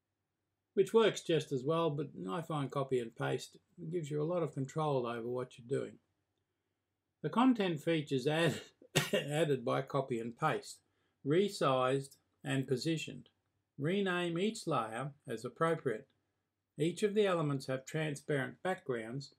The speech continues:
so they don't need cutting out. And you can see you've got the astronaut, the element, the foreground, the midground and the background.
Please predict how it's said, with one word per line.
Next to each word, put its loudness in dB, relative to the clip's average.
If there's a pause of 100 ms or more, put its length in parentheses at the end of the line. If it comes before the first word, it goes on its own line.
so -2
they 2
don't -2
need -2
cutting -4
out. -4 (580)
And -4
you -6
can -8
see -2
you've 0
got -6
the -10
astronaut, -4
the 0
element, 0
the -10
foreground, 2
the 0
midground 0
and 0
the -6
background. -8